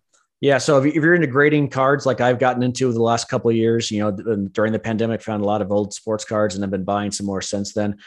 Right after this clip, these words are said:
Uh, you wanna submit 'em to P S A. They're pretty much the, uh, the gold standard of graders. Uh, D T Sports Cards, if you submit your cards through them, they'll, they'll take care of it. They'll, uh, they'll make sure your cards look great before they go to P S A,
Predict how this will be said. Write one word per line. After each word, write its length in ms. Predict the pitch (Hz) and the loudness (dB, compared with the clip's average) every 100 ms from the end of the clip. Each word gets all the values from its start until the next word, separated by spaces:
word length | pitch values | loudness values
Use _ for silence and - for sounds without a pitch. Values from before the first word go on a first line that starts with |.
| - _ | -20 _
Uh, 220 | 104 101 101 | -4 -4 -2
you 120 | 120 | -2
wanna 140 | 127 | -2
submit 280 | 120 120 123 | -2 0 0
'em 100 | 120 | 0
to 40 | 107 | -2
P 220 | 131 113 | 0 0
S 180 | 110 113 | 2 2
A. 200 | 107 110 | 2 2
They're 120 | 107 | -2
pretty 240 | - 123 | -4 -4
much 240 | 110 110 - | -4 -6 -2
the, 240 | 104 98 | 0 0
uh, 100 | 98 | 0
the 100 | 95 | -2
gold 260 | 101 120 120 | -2 -2 -2
standard 400 | - 107 107 101 | -2 -2 -2 -4
of 80 | 90 | -4
graders. 480 | 110 113 113 110 - - - | -2 0 0 -2 -8 -18 -16
Uh, 180 | - 98 | -4 -4
D 160 | 95 143 | -2 -4
T 140 | 151 | -2
Sports 380 | 139 - 127 127 | -4 0 0 0
Cards, 260 | - 131 117 | 0 0 0
if 100 | 110 | -4
you 80 | |
submit 300 | 113 107 117 | -4 -2 -2
your 100 | 165 | -4
cards 320 | - 135 127 - | -4 0 0 0
through 180 | 135 | -4
them, 440 | 117 101 92 101 - _ - _ | 0 0 0 -4 -8 _ -20 _
they'll, 580 | - 113 110 110 107 - | -2 0 2 2 0 -4
they'll 80 | 113 | -8
take 220 | 92 135 | -4 -4
care 220 | - 147 147 | 0 2 4
of 80 | |
it. 180 | 139 139 | 2 2
They'll, 340 | 127 117 113 107 | 2 2 2 2
uh, 240 | 101 95 | 0 -2
they'll 140 | 92 | -2
make 160 | 104 113 | -4 -2
sure 160 | - 110 | -2 -4
your 100 | 107 | -2
cards 300 | 117 110 113 | -2 -2 -4
look 100 | 101 | -2
great 220 | 113 113 | -2 -2
before 280 | 107 - 117 | -4 -2 0
they 80 | |
go 140 | 113 117 | 2 0
to 80 | 113 | 0
P 220 | 117 113 | 0 0
S 180 | 104 - | 0 0
A, 300 | 110 107 | 2 2